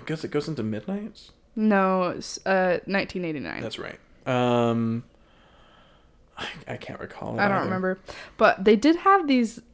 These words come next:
Speaker 2: light up L E D bikes. Maybe that was the transition.
Speaker 1: That's right. They just started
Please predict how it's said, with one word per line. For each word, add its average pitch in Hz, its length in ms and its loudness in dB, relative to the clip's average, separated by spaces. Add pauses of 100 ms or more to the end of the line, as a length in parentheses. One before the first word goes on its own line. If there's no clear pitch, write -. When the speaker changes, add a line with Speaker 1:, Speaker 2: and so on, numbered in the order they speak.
Speaker 2:
light 208 460 4
up 233 320 4 (360)
L 208 180 2
E 214 140 2
D 208 300 0
bikes. 180 920 -2 (680)
Maybe 311 220 12
that 233 200 6
was 214 140 0
the 185 100 -6
transition. - 680 -8 (280)
Speaker 1:
That's - 200 -2
right. 113 140 4
They 117 80 0
just 110 200 -2
started 110 360 2